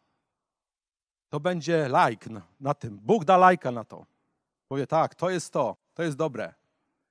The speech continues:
Dobrze, że się to zrobili. Dobrze, że to macie”. Wiecie, myślę sobie tak, że to wszystko kościoły mają i to wiele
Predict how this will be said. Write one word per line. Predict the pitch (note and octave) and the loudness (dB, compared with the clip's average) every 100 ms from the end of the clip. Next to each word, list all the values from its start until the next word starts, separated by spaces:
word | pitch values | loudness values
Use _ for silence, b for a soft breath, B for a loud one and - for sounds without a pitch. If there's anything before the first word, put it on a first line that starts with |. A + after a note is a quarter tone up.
| _ _ | _ _
Dobrze, | D#3 E3+ D3 | -4 -4 -6
że | D3+ | -8
się | D3+ | -8
to | |
zrobili. | C#3 D3 B2+ A2+ F#2+ | -8 -8 -8 -10 -6
Dobrze, | D#3+ | -4
że | D3 D#3 | -4 -4
to | D#3 | -4
macie”. | C#3+ A#2+ - - _ _ _ _ _ _ _ _ _ _ _ _ _ _ _ _ _ _ _ _ _ _ _ _ _ | -4 -6 -12 -20 _ _ _ _ _ _ _ _ _ _ _ _ _ _ _ _ _ _ _ _ _ _ _ _ _
Wiecie, | D#3+ G#3+ | -6 -4
myślę | A#3 G#3+ | -4 -6
sobie | G#3 F#3 | -6 -4
tak, | F#3+ F3 C#3 _ _ _ _ _ _ _ _ _ _ _ _ - | 0 0 -2 _ _ _ _ _ _ _ _ _ _ _ _ -8
że | C#3+ | -6
to | |
wszystko | - D4 - A#3+ | -4 -6 -6 -6
kościoły | A3+ A#3 G#3 | -4 0 0
mają | F#3 F3+ C#3 G#2+ A2 C3+ _ - | 2 0 0 -6 -12 _ _ -16
i | D3+ | -8
to | F3+ | -4
wiele | E3+ A#3 A3+ | -2 0 0